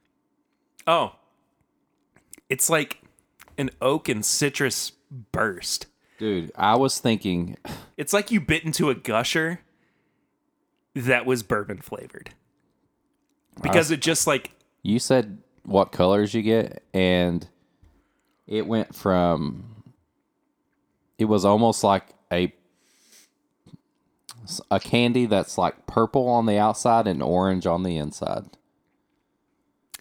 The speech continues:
Speaker 1: Yeah. Yeah, I get that. Because I, I do kind of associate that purpliness with oak.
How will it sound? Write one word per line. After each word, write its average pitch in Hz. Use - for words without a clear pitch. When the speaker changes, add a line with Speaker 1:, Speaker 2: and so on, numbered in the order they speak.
Speaker 1:
Yeah. 185
Yeah, 254
I 175
get 196
that. 107
Because 160
I, 156
I 160
do 170
kind 175
of 156
associate 139
that 127
purpliness 135
with 127
oak. 123